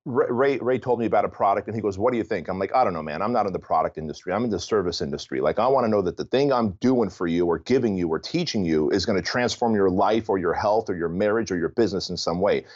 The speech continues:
Like, that's what gets me off." And that's why I created the Fit Body Bootcamp franchise and my coaching businesses, et cetera. That's why I became a personal trainer, to wake up at three in the morning, to train my first client at five in the morning, who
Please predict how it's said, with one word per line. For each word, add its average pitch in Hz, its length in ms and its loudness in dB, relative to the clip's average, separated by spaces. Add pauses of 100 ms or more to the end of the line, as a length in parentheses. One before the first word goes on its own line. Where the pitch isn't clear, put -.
(120)
Like, 95 160 -2
that's 123 260 0
what 113 120 0
gets 104 240 0
me 95 100 -2
off." 90 320 -2 (480)
And 110 100 0
that's 110 160 2
why 117 100 4
I 107 40 2
created 110 300 0
the 101 80 0
Fit - 180 0
Body 90 160 2
Bootcamp 90 340 -6
franchise 90 540 0
and 104 140 0
my 90 80 0
coaching 92 340 -2
businesses, 85 460 -2
et 82 100 -2
cetera. - 320 2
That's 135 220 0
why 156 60 4
I 156 40 2
became 143 240 -2
a 113 60 2
personal 147 420 0
trainer, 156 320 -4
to - 140 -6
wake 127 220 2
up 139 120 2
at 98 100 -6
three 139 160 0
in 135 80 0
the 120 60 2
morning, 117 420 0 (200)
to - 80 -18
train 139 200 0
my 123 100 2
first 123 280 0
client 139 300 0
at 95 80 -2
five 151 260 0
in 131 60 0
the 110 80 2
morning, 104 400 0 (220)
who 123 200 2